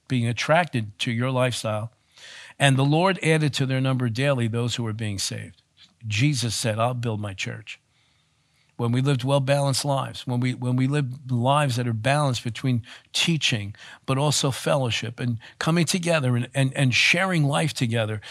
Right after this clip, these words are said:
and praying for one another, that is attractive. The world that does not know Jesus Christ is looking for the genuine. They are hungering for the genuine.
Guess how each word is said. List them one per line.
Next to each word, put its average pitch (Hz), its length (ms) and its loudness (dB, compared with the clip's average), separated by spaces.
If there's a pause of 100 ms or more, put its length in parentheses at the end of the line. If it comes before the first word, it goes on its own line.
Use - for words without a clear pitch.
(160)
and 135 280 2
praying 185 460 2
for - 100 -4
one 120 180 0
another, 110 340 -2 (280)
that 170 400 6
is 139 280 2
attractive. 131 1120 -2 (1300)
The 151 140 4
world 180 460 2
that 156 120 2
does 160 220 2
not 160 200 2
know 156 280 2
Jesus 135 460 -2
Christ 143 380 0
is 120 200 0
looking 151 320 0
for 123 160 -6
the 120 100 -2
genuine. 117 560 -2
They 139 140 -2
are 139 180 0
hungering 147 560 0
for 127 140 -4
the 123 120 -2
genuine. 117 580 -2